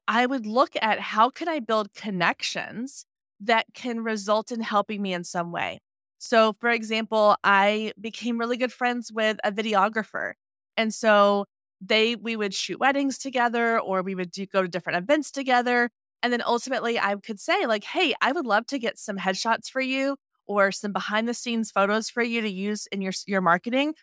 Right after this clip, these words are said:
In exchange, would you be willing to maybe do, like, a quick little thirty-second video trailer that I can use to advertise my business?" So I built a lot of connections in various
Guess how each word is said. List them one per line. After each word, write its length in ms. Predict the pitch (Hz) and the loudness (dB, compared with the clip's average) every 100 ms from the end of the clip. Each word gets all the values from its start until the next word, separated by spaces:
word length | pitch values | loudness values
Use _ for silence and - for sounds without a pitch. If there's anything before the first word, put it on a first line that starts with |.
| _ _ _ - | _ _ _ 0
In 100 | 226 | 0
exchange, 480 | 202 - 202 220 | 0 -2 -2 -2
would 180 | 240 214 | -2 -4
you 100 | 214 | -4
be 120 | 214 | -4
willing 280 | 208 190 190 | 0 2 2
to 100 | 190 | -2
maybe 220 | 202 190 196 | -2 -2 -2
do, 240 | 180 190 | -2 0
like, 140 | 185 | 0
a 60 | 185 | -2
quick 300 | - 202 190 | -4 -4 -2
little 160 | 202 196 | -2 -2
thirty-second 720 | 190 170 185 175 165 180 170 _ _ _ | 0 0 -2 -4 -2 -2 -4 _ _ _
video 540 | 185 214 233 226 220 214 | -2 0 4 6 6 4
trailer 520 | - 220 208 220 208 | 0 0 2 2 2
that 100 | 180 | 2
I 60 | |
can 280 | 170 185 175 - | 0 -4 -6 -6
use 240 | 196 196 | -4 -2
to 120 | - | 0
advertise 400 | 170 180 - 170 | 0 0 -4 -6
my 120 | 165 214 | -6 -4
business?" 600 | 254 247 240 233 226 - _ _ _ _ | -4 -2 2 2 0 -8 _ _ _ _
So 220 | - 277 | 0 4
I 160 | 247 233 | 4 2
built 380 | 202 226 247 - | 0 4 4 4
a 100 | 277 | 2
lot 340 | 240 196 175 | 4 4 4
of 160 | 202 196 | 2 -2
connections 1000 | - 214 180 190 - - 196 175 185 - | -8 -4 0 0 0 -2 -2 -2 -4 -6
in 280 | - 214 196 | -4 -2 -2
various 520 | 185 190 226 233 202 | 2 2 2 0 -2